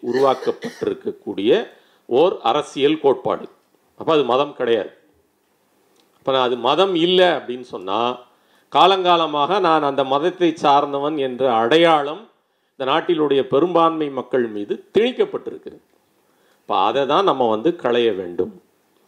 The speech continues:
அறிவு புரட்சி அப்படின்னு சொன்னால்,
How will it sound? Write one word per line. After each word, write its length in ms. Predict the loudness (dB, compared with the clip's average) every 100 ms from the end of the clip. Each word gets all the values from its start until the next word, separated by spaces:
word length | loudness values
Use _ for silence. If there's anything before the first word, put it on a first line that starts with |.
| _ _ _ _ _ -6
அறிவு 380 | -2 0 2 0
புரட்சி 480 | 0 0 0 -2 0 0
அப்படின்னு 320 | 0 -6 -8
சொன்னால், 480 | -12 -10 -6 -6